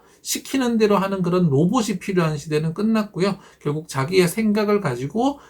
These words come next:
능동적으로 자기가 원하는 걸 선택하고 자기의 삶을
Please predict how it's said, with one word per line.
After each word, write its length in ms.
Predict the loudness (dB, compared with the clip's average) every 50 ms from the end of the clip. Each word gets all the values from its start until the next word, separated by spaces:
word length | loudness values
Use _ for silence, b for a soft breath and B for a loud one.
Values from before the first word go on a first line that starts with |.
| B _
능동적으로 840 | 4 4 4 4 2 0 0 0 2 2 2 4 4 2 2 2 0
자기가 360 | 0 -4 -4 -4 0 2 2
원하는 360 | 4 4 2 2 2 0 0
걸 140 | 0 0 -2
선택하고 720 | -4 -4 -4 -4 -4 -4 -4 -4 -4 -4 -4 -2 -2 -4
자기의 440 | -2 -2 -4 -4 -4 -4 -2 -2 -2
삶을 560 | -4 -6 -6 -4 -2 0 2 2 2 2 0